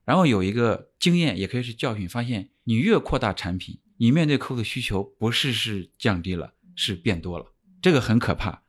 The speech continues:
你会发现好像 unlimited，无止境，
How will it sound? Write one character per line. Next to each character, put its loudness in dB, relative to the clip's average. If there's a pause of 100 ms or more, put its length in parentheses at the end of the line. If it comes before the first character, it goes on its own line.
(120)
你 2
会 6
发 2
现 2
好 -8
像 0 (180)
unlimited， 4
无 0
止 -6
境， -6